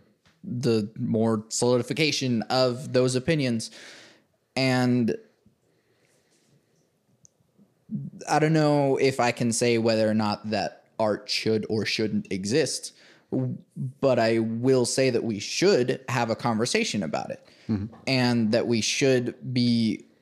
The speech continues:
Speaker 1: looking at it. Um, because whenever we go, "Oh, this thing is bad, shut it down," um, in the same way that I said in the pedophilia conversation,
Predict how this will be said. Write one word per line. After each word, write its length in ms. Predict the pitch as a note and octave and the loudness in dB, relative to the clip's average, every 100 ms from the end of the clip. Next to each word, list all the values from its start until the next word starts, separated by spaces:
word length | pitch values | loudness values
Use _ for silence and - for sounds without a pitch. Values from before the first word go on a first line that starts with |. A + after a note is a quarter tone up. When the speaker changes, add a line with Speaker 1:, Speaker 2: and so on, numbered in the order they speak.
| _ - | _ -8
Speaker 1:
looking 520 | G#2 A2+ F3 C#3 G#2+ | -2 2 2 2 0
at 180 | F#2+ F2+ | -2 -2
it. 220 | B2 - - - _ _ _ _ | -2 -4 -12 -20 _ _ _ _
Um, 560 | A#2+ A2+ G#2 D2 C#2 C3+ - _ _ _ _ _ - C3 | 0 2 0 -2 -8 -12 -16 _ _ _ _ _ -8 -2
because 400 | C3 - B2 A#2 | -2 0 0 0
whenever 400 | B2+ C3+ C3 B2+ | 0 2 2 2
we 160 | B2+ | 2
go, 600 | A#2 B2 A#2+ A2+ A2+ G#2+ - _ - - - | 2 4 4 4 2 0 -4 _ -20 -4 2
"Oh, 240 | F#3 C#3 | 4 4
this 240 | C3 C#3+ - | 2 0 0
thing 220 | D3 C3 | 0 0
is 140 | A#2 | -2
bad, 380 | G2+ C3+ A2+ G2+ | 2 2 2 0
shut 260 | - B2 G#2 | 0 2 0
it 180 | - - | 0 2
down," 580 | E3 C#3 A#2+ A2+ A#2 - _ _ _ _ _ _ | 2 4 2 0 -4 -10 _ _ _ _ _ _
um, 600 | B2 A#2 A2 F#2+ - B2+ - _ _ _ _ - - | 0 2 0 -2 -8 -12 -14 _ _ _ _ -16 -6
in 160 | B2+ A#2 | -2 0
the 80 | G#2+ | 0
same 300 | A#2 A2+ A2 | 0 2 2
way 180 | G#2 G#2 | 0 -2
that 200 | G2+ - | -4 -4
I 200 | G#2 G2+ - - | -4 -4 -8 -8
said 240 | - G2+ | -4 -2
in 120 | G#2 G#2 | 0 0
the 160 | G3 - _ - | -2 -8 _ -8
pedophilia 540 | G2 G2+ F3+ G#3+ E3+ | -6 0 2 4 4
conversation, 760 | E3 D#3 D3 C#3+ C3+ C#3 C3 | 2 0 0 0 0 0 -2